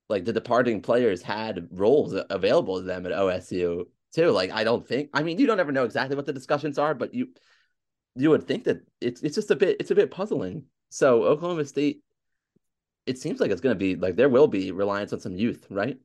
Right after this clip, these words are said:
Like, for, to, for the Big twelve standings positioning that they're looking for. Like, I, I don't know exactly how that's gonna shake out. So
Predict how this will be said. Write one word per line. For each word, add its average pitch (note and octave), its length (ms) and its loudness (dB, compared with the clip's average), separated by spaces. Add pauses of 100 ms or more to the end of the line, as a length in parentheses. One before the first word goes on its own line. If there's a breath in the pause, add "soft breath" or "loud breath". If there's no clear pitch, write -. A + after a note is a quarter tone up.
Like, G2 200 -4
for, G2+ 180 0
to, G2 380 -2
for G2+ 280 -4 (580)
the G#2 60 -4
Big G#2 180 0
twelve G2+ 360 2
standings G#2+ 320 -4
positioning A2 380 -2
that F#2+ 80 -4
they're G2 100 0
looking G2+ 260 0
for. B2 260 -4
Like, F#2 140 -4
I, F#2+ 160 -2 (280)
I A#2 60 -2
don't A#2+ 100 0
know A#2 140 2
exactly G#2 360 -2
how F#2 140 -2
that's G2+ 160 -2
gonna G2 160 -8
shake F#2 240 -8
out. F2 240 -6
So F2 340 -10